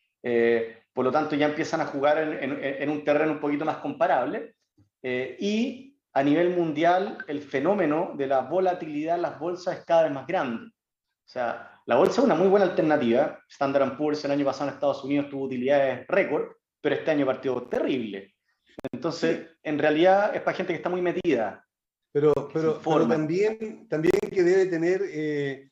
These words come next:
Speaker 2: conocimiento, ¿verdad? Y, eh, no tener aversión al riesgo. Porque, eh,
Speaker 1: Exacto.
Speaker 2: muchos, ¿verdad? Eh, como yo, digamos, tenemos temor de, de, de invertir, digamos, en algo en que podamos perder nuestras lucas. En cambio, yo siempre he sentido de que invertir en propiedad,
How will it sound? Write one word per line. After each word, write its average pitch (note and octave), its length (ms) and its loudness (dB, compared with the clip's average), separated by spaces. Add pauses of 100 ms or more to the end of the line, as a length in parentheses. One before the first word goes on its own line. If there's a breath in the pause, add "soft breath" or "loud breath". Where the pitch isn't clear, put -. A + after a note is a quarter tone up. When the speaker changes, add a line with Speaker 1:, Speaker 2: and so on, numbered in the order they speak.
(120)
Speaker 2:
conocimiento, D3+ 1400 -2
¿verdad? F3 360 -2
Y, F3 240 -4
eh, D3+ 40 -2
no D#3+ 140 0
tener E3 220 0
aversión E3 440 -2
al A#2+ 100 -4
riesgo. - 680 -6 (140)
Porque, C#3+ 400 0
eh, C3+ 240 -4
Speaker 1:
Exacto. C3 240 -2
Speaker 2:
muchos, C#3+ 420 -4 (160)
¿verdad? C#3 320 -6
Eh, C3 360 -4 (180)
como D#3 220 -4
yo, G3 160 4
digamos, F#3+ 300 0 (220)
tenemos F#3 540 -2
temor F3 360 -4
de, C#3 400 -6 (240 loud breath)
de, C3+ 300 -2
de B2 120 -2
invertir, D3 560 -2
digamos, F3+ 340 2
en D#3 60 -2
algo F3 220 2
en E3 80 -2
que E3 200 -2
podamos D3+ 380 -6
perder D3 320 -4
nuestras C#3 300 -6
lucas. G2+ 400 -14 (460)
En - 120 -18
cambio, A3 240 -4
yo G3+ 100 4
siempre A3 440 -2
he F#3 80 -2
sentido F#3+ 640 -2
de D3+ 140 0
que C#3 220 -6
invertir C#3+ 400 -4
en F3 140 0
propiedad, D3 600 -4